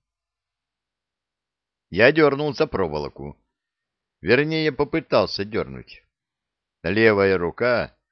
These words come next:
до самого локтя была словно зажата в невидимых тисках намертво. Не хуже, чем в бетон вмуровали. "Что, не получается?" — оскалился чёрный,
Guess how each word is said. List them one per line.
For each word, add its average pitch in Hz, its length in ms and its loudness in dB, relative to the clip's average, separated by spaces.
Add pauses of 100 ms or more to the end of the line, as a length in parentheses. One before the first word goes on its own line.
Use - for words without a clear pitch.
(300)
до 98 140 0
самого 113 520 0
локтя 107 540 -4
была 101 280 0
словно 98 500 -6
зажата 85 680 -6
в 67 60 -14
невидимых 101 640 -8
тисках - 760 -6
намертво. 80 800 -6 (880)
Не 95 160 -2
хуже, 170 320 0
чем 147 260 0
в 117 60 -10
бетон 113 460 -2
вмуровали. 92 680 -4 (960)
"Что, 82 760 -4
не 120 220 -2
получается?" — 147 1500 -4 (640)
оскалился 82 680 -2
чёрный, 120 640 0